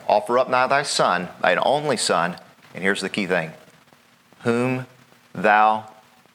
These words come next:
lovest." What was God doing? God was seeing, and God was testing. "Abraham, do you love Isaac more than you love me?"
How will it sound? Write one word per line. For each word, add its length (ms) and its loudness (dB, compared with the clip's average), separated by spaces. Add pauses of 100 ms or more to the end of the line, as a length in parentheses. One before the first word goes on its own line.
(320)
lovest." 640 -6 (1800)
What 100 -2
was 120 0
God 220 0
doing? 320 -6 (1300)
God 200 2
was 140 -2
seeing, 340 -2 (600)
and 100 -10
God 200 2
was 160 -4
testing. 400 -6 (1080)
"Abraham, 500 -2 (840)
do 60 -6
you 80 -2
love 280 -2
Isaac 420 0 (800)
more 140 -4
than 100 -6
you 100 -6
love 200 -4
me?" 260 -10